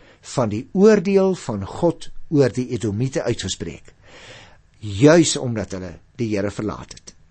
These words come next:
En daarom hou ek nou hier op, luisteraars, en toe die Here wil, praat ons dan volgende keer met mekaar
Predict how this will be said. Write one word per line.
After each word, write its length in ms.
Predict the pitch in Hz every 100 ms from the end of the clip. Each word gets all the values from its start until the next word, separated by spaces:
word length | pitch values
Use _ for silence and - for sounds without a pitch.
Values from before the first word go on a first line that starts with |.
| - - - _ -
En 200 | 156 131
daarom 580 | 180 247 180 131 123 117 _ 110
hou 140 | 127 175
ek 100 | 156
nou 140 | 120
hier 220 | 107 135 -
op, 240 | 233 254 - - - - -
luisteraars, 680 | 120 156 - 180 196 240 -
en 140 | 131
toe 140 | 107 107
die 120 | 110
Here 140 | 120
wil, 220 | 110 107 - _
praat 260 | 170 180 156
ons 140 | -
dan 160 | 113 113
volgende 400 | 226 285 208 -
keer 240 | 139 123
met 160 | 110 107
mekaar 400 | 101 110 104